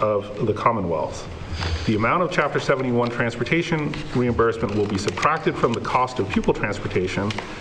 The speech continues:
and this amount will be assessed to the towns based on pupil enrollment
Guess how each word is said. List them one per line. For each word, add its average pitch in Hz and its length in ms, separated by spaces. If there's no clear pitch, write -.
and 113 100
this 175 160
amount 127 340
will 107 100
be 101 160
assessed 180 360
to 196 80
the 170 120
towns 95 420
based 160 320
on 123 260
pupil 175 360
enrollment 107 400